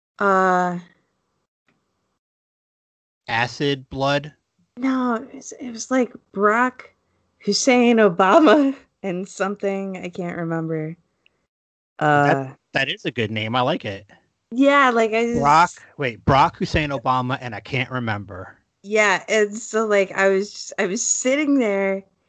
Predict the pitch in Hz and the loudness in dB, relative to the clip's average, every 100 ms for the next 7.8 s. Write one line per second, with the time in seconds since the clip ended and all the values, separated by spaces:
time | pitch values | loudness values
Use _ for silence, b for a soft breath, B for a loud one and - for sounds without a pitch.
0 | _ _ 165 165 160 - 254 240 240 233 | _ _ -4 -2 -4 -4 -4 -2 -2 -2
1 | - 285 233 185 196 170 165 165 170 202 | -4 0 0 0 -2 0 0 -2 0 -2
2 | 233 b b b - 180 180 135 120 117 | -4 b b b -4 2 4 2 0 -8
3 | 113 208 - 208 185 170 - _ _ _ | -12 -8 -4 2 4 4 0 _ _ _
4 | _ 277 453 453 254 247 220 - 202 196 | _ 0 2 2 2 2 0 0 0 4
5 | 190 185 196 _ _ - 226 294 277 202 | 2 0 -4 _ _ 0 0 2 0 0
6 | 175 165 170 190 - _ _ _ _ _ | 0 -2 -4 -6 -14 _ _ _ _ _
7 | _ _ 175 165 160 156 156 151 | _ _ 0 2 2 2 -2 -6